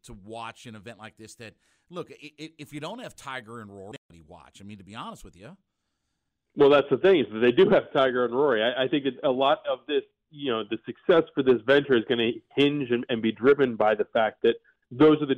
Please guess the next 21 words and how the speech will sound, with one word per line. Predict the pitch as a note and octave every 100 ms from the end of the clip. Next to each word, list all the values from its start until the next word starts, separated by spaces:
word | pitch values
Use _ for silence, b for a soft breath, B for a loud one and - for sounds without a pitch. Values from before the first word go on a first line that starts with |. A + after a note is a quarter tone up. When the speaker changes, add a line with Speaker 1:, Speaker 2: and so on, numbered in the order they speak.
| -
Speaker 2:
two | D3
guys | B2 A#2+ A2+
behind | A#2+ B2+ A#2
it. | F#2 F2+
They | A2+
have | A#2+ -
come | C3+ B2+
together, | A#2+ B2+ B2+
joined | A2 C3 C3+
at | C3+
the | -
hip. | B2+ C3 _ _ _ _
They've | A#2 -
created | - C#3+ C3 B2
this, | B2 -
this | B2 G#2+ -
new | C3 B2
corporation, | - D3 C3 B2+ B2+ C3+ C#3
basically, | B2+ C3+ C3 C#3 C#3
that | B2 A2+
is, | G#2+